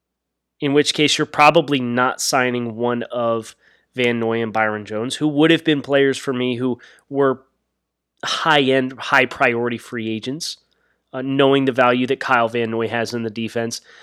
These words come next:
and Byron Jones being one of the best press man corners in all of football.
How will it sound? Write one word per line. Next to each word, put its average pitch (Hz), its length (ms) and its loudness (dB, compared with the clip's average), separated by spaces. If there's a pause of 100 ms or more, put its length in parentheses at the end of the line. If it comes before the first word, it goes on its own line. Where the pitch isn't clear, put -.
(240)
and 131 200 0
Byron 127 360 6
Jones 123 320 -2
being 120 240 -2
one 120 100 0
of 117 40 -2
the 113 60 -4
best 117 320 -2
press - 360 0
man 117 200 -4
corners 117 380 -6
in 110 80 -6
all 104 140 -4
of 101 80 -10
football. 135 520 -2